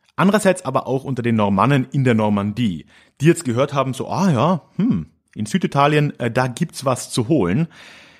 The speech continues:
und, äh, die sich jetzt immer öfter auf den Weg dorthin gemacht haben. Denn man muss dazu sagen, in der Normandie, wie auch davor schon in Skandinavien, gab es ein Problem, dass es nicht genug Land gab, um alle adligen Söhne damit zu versorgen.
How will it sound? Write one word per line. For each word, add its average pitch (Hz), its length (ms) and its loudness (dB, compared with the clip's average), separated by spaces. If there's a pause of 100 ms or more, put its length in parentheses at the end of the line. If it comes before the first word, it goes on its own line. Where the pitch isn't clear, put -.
(160)
und, 170 420 4
äh, 151 180 2
die 151 120 2
sich 156 120 0
jetzt 151 180 0
immer 196 200 6
öfter - 340 -2
auf 113 140 -4
den 135 180 0
Weg 98 220 -2
dorthin 113 360 0
gemacht 104 380 2
haben. 85 280 -2
Denn 90 260 2
man 92 160 2
muss 110 140 0
dazu 127 200 -8
sagen, 107 600 2
in 117 100 -4
der 104 100 2
Normandie, 104 640 2
wie 139 140 0
auch 95 140 -6
davor 104 340 -2
schon 104 140 -2
in 90 80 -2
Skandinavien, 92 600 0 (360)
gab 120 140 4
es 120 80 0
ein 110 100 4
Problem, 104 500 2
dass 98 280 2
es - 160 -4
nicht 120 180 0
genug 113 220 0
Land 104 320 -6
gab, 92 440 -6
um 101 280 -4
alle 107 500 0
adligen 104 440 0
Söhne 113 560 2 (120)
damit 95 200 0
zu - 60 -4
versorgen. 101 520 -2